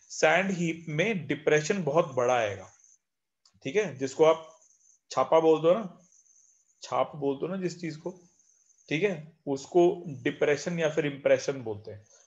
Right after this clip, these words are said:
अगर कोई चीज ऊपर की तरफ जाती है तो उसको impression बोलते हैं, कोई चीज नीचे की तरफ जाती है तो उसको depression बोलते हैं, ठीक है। So, अ, जो break है वो second situation में sand heap में depression ज्यादा create कर पाएगी, इसलिए वो ज्यादा impactful situation है,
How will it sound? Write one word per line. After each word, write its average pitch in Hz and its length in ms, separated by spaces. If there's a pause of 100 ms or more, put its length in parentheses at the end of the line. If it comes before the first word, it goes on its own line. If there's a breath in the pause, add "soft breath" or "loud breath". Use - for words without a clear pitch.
(140)
अगर 139 180
कोई 151 280
चीज 156 480
ऊपर 165 260
की 175 140
तरफ 165 280
जाती 156 260
है 156 60
तो 170 60
उसको 156 200
impression 151 460
बोलते 165 260
हैं, 170 80
कोई 156 160
चीज 160 160
नीचे 139 260
की 170 100
तरफ 156 240
जाती 147 200
है 147 60
तो 151 100
उसको 156 440 (220 soft breath)
depression 135 540
बोलते 104 320
हैं, - 80 (400)
ठीक 208 120
है। 185 260 (460 soft breath)
So, 233 480
अ, 156 340 (160)
जो 180 260
break 156 440
है 165 260
वो 196 140
second 196 360
situation 147 520
में 139 220
sand 135 400
heap 131 280
में 139 180
depression 135 540 (440 soft breath)
ज्यादा 151 280
create 135 420
कर 117 140
पाएगी, 117 380
इसलिए 156 460
वो 185 160
ज्यादा 127 320
impactful 127 580
situation 110 480
है, 104 100